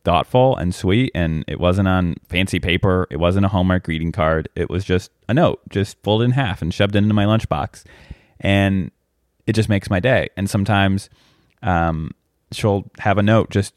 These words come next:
in my laptop. So I, when, if I open my laptop up, there will be a note sitting there. And it's just something like, "Hey, have a great day today. I love you." Like, it doesn't have to be anything fancy. Um,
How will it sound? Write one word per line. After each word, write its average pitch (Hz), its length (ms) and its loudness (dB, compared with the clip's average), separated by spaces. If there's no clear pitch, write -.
in 107 140 2
my 101 100 4
laptop. 104 440 0
So 90 120 0
I, 87 240 2
when, 95 100 -4
if 85 80 -6
I 90 100 -2
open 104 200 2
my 95 100 2
laptop 98 400 -2
up, - 280 -8
there 80 360 -2
will 87 140 -6
be 95 140 0
a 92 40 2
note 101 240 2
sitting 78 300 -8
there. - 260 -10
And 87 200 -2
it's 92 120 -2
just 101 180 -2
something 104 260 0
like, 98 160 2
"Hey, 139 400 2
have 113 220 -2
a 120 40 4
great 123 220 2
day 123 160 2
today. 98 240 0
I 85 40 0
love 101 200 4
you." 92 340 -2
Like, 95 140 -4
it 92 120 -4
doesn't 110 220 2
have 113 120 0
to 104 80 -10
be 101 120 0
anything 92 320 -2
fancy. 101 520 0
Um, 85 460 0